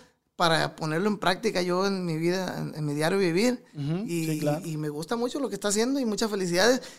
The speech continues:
Speaker 1: Y gracias por, por invitarme, compa. Y si se ofrece otra vez, aquí o allá, donde sea, yo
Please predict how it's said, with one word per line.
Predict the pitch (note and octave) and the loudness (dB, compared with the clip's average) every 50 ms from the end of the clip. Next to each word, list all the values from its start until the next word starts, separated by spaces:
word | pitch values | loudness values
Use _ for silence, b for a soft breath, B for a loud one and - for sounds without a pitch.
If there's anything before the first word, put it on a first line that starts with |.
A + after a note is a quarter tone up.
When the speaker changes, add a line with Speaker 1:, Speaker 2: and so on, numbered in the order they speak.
| B - | B -8
Speaker 1:
Y | E3 E3 | -8 -4
gracias | E3+ E3 E3+ F#3+ A3+ A3 C4+ B3+ | 0 4 4 6 6 6 4 2
por, | - A3+ G#3 F3 D#3+ - | 2 0 0 0 0 -4
por | - F3 | -2 -2
invitarme, | E3 E3 D#3 D3+ F3 F3 F3+ F#3 E3+ D#3+ | -2 -2 -2 0 0 0 0 0 -2 -4
compa. | E3 D#3 D#3 D3+ D3+ D3+ | -4 -4 -4 -4 -4 -4
Y | D#3 D#3+ D#3+ D3+ | -4 -4 -2 -2
si | - F3 D#3+ | -2 0 0
se | D3 D#3 | -2 -2
ofrece | C#3+ C#3 D#3+ F3 G3+ F#3+ G#3+ | -2 -2 -2 0 0 2 0
otra | G#3+ G#3 A3 G#3 | 0 4 4 4
vez, | G#3 A3 A#3 A#3+ A#3 A3+ b b b b b b | 6 6 4 4 2 0 b b b b b b
aquí | - D3 D3+ D3+ - - F3 F#3 G#3 A3+ A#3+ A#3 | 0 0 0 0 0 -4 -2 0 2 4 4 6
o | G#3+ F#3+ F3+ | 6 6 4
allá, | E3 E3 D#3 E3 G#3+ | 4 4 6 8 8
donde | G#3+ G#3+ G#3 F#3 F3 E3 | 8 6 6 4 2 2
sea, | E3 F#3 G#3 A#3+ B3 | 2 2 4 4 4
yo | A#3 G#3+ G3 F#3+ G3 G3+ G3+ G#3 | 4 2 2 2 4 2 2 2